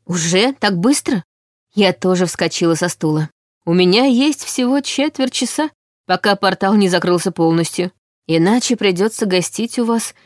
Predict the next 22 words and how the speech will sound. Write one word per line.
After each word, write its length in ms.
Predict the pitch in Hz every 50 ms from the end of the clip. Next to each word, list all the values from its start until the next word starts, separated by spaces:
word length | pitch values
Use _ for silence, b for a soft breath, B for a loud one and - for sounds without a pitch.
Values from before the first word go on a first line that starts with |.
| _ _ -
не 140 | 208 190
меньше 340 | 180 175 185 214 226 - - 254
недели, 460 | 247 240 196 156 151 170 220 247 220 -
по 80 | - 185
вашим 320 | 156 151 151 - - 165
меркам», 420 | 160 156 151 151 - - 156 156 - _ _ _ _ _ _ -
объяснил 560 | - 143 143 151 151 143 - - 160 156 151
Рих. 340 | 151 156 151 147 - - _ _ _ _ _ _ _ _ -
«И 120 | 208 254
ждать, 360 | 254 226 254 285 330 320 -
когда 320 | - 302 269 277 247 302 320
он 140 | 320 285
соизволит 600 | 254 - 302 277 254 214 196 170 180 226 254 247
заработать 500 | 208 220 208 202 175 175 185 185 190 175
снова. 420 | - - 165 160 156 156 165 170 - _ _ _ _ _ - -
А 100 | 294 285
мне 240 | 269 262 262 262
бы 140 | 240 214 233
не 100 | 220 214
хотелось 640 | 196 - 202 180 - - 151 147 147 139 143 - -
мешать 320 | 160 151 - 160 147 139
тебе 400 | - - 143 139 147 175 202 -